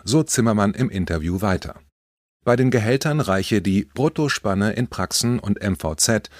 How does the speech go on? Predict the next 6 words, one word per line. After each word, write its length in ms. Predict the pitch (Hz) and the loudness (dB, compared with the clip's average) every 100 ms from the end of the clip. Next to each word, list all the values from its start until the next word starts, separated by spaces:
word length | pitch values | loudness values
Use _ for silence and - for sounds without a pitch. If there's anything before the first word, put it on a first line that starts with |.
| - | -20
von 260 | - 127 120 | -2 0 0
deutlich 380 | 139 160 98 - | -2 -2 -4 -2
zu 200 | - 76 | -4 0
wenig 500 | 95 101 101 - - | 4 4 2 0 0
bis 240 | 139 - - | 2 2 0
übertariflich. 1160 | 165 123 82 76 85 78 80 - 73 - - | -2 0 0 0 -4 -2 -2 -4 -8 -8 -16